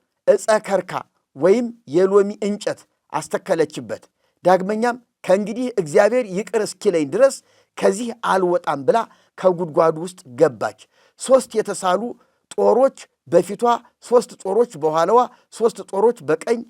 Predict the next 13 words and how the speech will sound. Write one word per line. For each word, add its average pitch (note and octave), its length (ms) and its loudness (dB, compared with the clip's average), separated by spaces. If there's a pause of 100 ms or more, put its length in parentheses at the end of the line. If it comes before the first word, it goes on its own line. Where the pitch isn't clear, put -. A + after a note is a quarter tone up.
(180)
ጎኗ፣ F3+ 260 0 (140)
ሦስት G#3 280 -6
ጦሮች E3+ 240 -6
ደግሞ F#3+ 220 -4
በግራ E3 380 4
ጎኗ D3+ 320 -4
ተከለች። C3 440 -10 (680)
መበለቲቱም A#3 840 4 (360)
የፊ-፣ A#3 480 2 (320)
የፊጥኝ A#3+ 540 -2 (120)
ወይም G#3 320 2
የኋሊት G#3 520 2 (360)
በገመድ G3+ 640 4